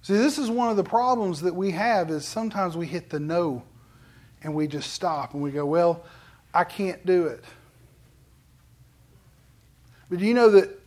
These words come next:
that our psyche, our mind, our will, and our emotions, wherever our emotions go, like, if we just started,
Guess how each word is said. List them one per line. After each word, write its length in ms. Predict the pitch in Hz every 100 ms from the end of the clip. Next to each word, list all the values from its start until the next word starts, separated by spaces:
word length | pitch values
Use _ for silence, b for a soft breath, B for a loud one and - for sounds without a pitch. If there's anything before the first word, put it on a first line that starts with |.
| _
that 200 | 180 170 - -
our 220 | 180 226
psyche, 580 | - 226 214 208 208 170
our 100 | 147
mind, 400 | 160 175 185 185
our 140 | 156 170
will, 240 | 175 175
and 80 | 165
our 100 | 160
emotions, 480 | 160 170 160 147 139
wherever 500 | 185 247 240 220 202
our 180 | 175 180
emotions 680 | 165 170 202 - 214 202
go, 460 | 170 190 196 196 196 - B B -
like, 160 | 175
if 140 | 160 170
we 120 | 220
just 180 | 208 202
started, 360 | 214 196 -